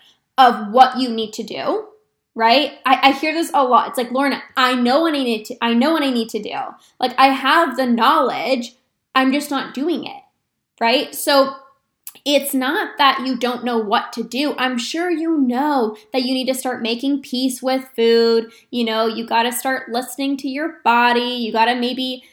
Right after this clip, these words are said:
stop, you know, being so restricting. We know these things, but there's a difference between knowing these things and actually doing it. And that's the benefit of support, you guys. It's helping you to navigate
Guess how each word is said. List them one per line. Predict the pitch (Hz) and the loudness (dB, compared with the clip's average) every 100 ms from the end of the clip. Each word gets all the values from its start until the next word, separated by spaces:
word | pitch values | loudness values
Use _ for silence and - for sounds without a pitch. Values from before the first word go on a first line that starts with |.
| _ | _
stop, | - - 247 269 277 - | -16 2 4 4 2 -6
you | 269 | -2
know, | 254 240 | -2 -2
being | - 247 262 | -4 -2 -2
so | 262 - 262 262 262 | -2 -2 2 2 2
restricting. | 254 285 - - 220 208 240 - - 262 247 247 247 247 - | -4 -6 -10 -12 -12 -4 -4 -4 -4 -2 0 -2 -6 -10 -8
We | 294 359 427 403 | -2 0 0 0
know | 415 480 466 | 0 0 0
these | 269 226 | -4 -6
things, | - - 117 - | -8 -10 -10 -6
but | 269 240 | -6 -2
there's | 302 330 | -2 0
a | 311 | -2
difference | 226 - 285 339 - 240 208 233 | -6 -6 -2 -2 -2 -4 -4 -6
between | - 262 - 247 233 220 | -6 -10 -6 0 0 0
knowing | 214 226 294 294 | -2 -2 0 -2
these | 214 202 208 | -2 -4 -8
things | - 120 175 220 - | -14 -14 -12 -14 -8
and | 240 - | -8 -4
actually | 226 214 - 277 277 294 - _ | -6 -6 -10 -8 -8 -8 -14 _
doing | - 349 494 262 | -2 0 0 -4
it. | - - - _ _ _ | -6 -14 -18 _ _ _
And | 302 285 | 0 2
that's | 415 466 | 0 -2
the | 480 - | -8 0
benefit | 240 285 330 339 | 0 0 -2 -4
of | 262 | -6
support, | - 240 - 226 349 - | -6 -12 -10 -2 -2 -2
you | 208 | -6
guys. | 170 92 80 233 | -6 -6 -8 -8
It's | - 302 - | -4 -4 -4
helping | - 285 320 320 359 | -6 0 0 0 -4
you | 294 294 | -2 -2
to | 262 | 0
navigate | 233 220 294 262 240 208 - - | 0 0 -2 -2 -4 -8 -10 -16